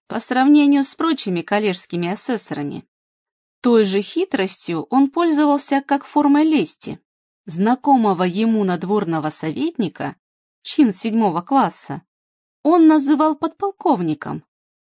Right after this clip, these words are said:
особливо, ежели то случалось при посторонних. При этом закон прямо оговаривал недопустимость такой практики. Запрещается гражданским чиновникам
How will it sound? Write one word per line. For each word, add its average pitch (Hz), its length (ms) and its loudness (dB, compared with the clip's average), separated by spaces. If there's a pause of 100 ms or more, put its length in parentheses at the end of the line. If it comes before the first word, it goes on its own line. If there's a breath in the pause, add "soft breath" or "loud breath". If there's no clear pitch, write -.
особливо, 226 720 2
ежели 226 440 0
то 220 160 -2
случалось 262 600 -2
при 262 140 -4
посторонних. 262 920 -2 (720)
При 208 160 0
этом 202 340 2
закон 269 640 -2 (400)
прямо 285 440 4
оговаривал 269 600 2
недопустимость 285 920 0
такой 202 280 -4
практики. - 640 -4 (600)
Запрещается 233 1080 0
гражданским 202 840 -2
чиновникам 202 920 0